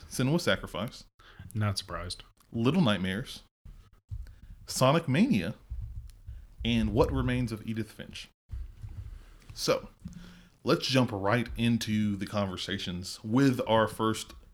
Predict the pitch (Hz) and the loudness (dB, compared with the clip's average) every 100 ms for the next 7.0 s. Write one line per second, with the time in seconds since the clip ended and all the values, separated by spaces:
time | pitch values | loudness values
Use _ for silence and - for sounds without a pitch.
0 | - 113 104 117 120 101 101 - 101 95 | -12 -6 4 6 6 6 4 2 -4 -4
1 | 98 92 95 - - - _ - 107 - | -4 -4 -4 -8 -20 -20 _ -6 -4 -4
2 | - - - - - - - - - - | -8 -10 -14 -16 -12 -10 -10 -12 -16 -14
3 | - - - _ _ _ _ 120 113 139 | -14 -16 -20 _ _ _ _ 0 4 4
4 | 202 - _ - - - - - - - | 2 -2 _ -20 -20 -20 -20 -16 -12 -8
5 | - - - - - 113 - - - - | -8 -8 -12 -4 -2 0 -2 -8 -12 -12
6 | - 147 165 147 151 151 143 143 131 | 0 4 6 8 8 8 8 6 2